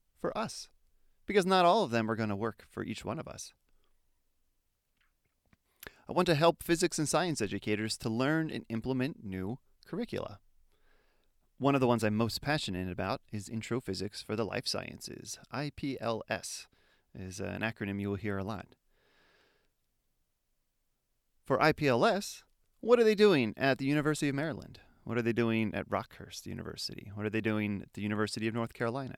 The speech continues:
What are they doing at Swarthmore College? What about Portland State University? And these are just to name a few that I've had more contact with.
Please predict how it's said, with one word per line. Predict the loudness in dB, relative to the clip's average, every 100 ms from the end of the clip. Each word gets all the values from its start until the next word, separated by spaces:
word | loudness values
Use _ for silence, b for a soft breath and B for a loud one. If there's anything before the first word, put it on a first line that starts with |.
| -12
What | -8
are |
they | -4
doing | 0 0 0
at | -2
Swarthmore | 0 0 0 -6 -10
College? | -12 -18 -18 -20 b b b b
What | 4
about | 4 6
Portland | 4 4 2
State | 2 0 0
University? | -4 -2 -4 -6 -10 -12 B -2
And | 2
these | 4
are | 4
just | 4 2 0
to |
name | 2 2 2
a |
few | 0 2 2 2 -2 b b 0
that | 2 4
I've | 4 2 2
had | 0 0
more | 2 0
contact | -2 -4 -4 -6 -10 -14
with. | -18